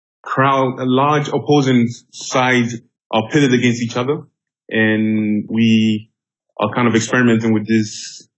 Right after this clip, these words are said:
crowd dynamic model that's never been, been done before in this place. And we think that it's, we're using a model, an, an attrition model that always works together with, um,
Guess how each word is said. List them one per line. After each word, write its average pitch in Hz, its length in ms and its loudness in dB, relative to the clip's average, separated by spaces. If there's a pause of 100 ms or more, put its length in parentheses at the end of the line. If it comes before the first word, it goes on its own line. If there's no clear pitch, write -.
(180)
crowd 117 240 0
dynamic 113 420 2
model 113 400 0 (260)
that's 104 180 -2
never 113 180 0
been, 104 260 -6
been 110 140 0
done 110 180 2
before 104 240 -2
in 104 60 2
this 101 120 -2
place. 131 340 0
And 104 120 0
we 107 140 2
think 110 220 -2 (340)
that 104 260 2
it's, - 480 -6
we're 117 260 4
using 117 240 6
a 104 120 4
model, 113 420 4
an, 104 240 -2 (140)
an 110 100 0
attrition 131 420 2
model 107 280 2
that 104 220 0 (100)
always 127 260 4
works 123 460 -2 (160)
together 113 520 0
with, 104 300 -2
um, 101 680 -2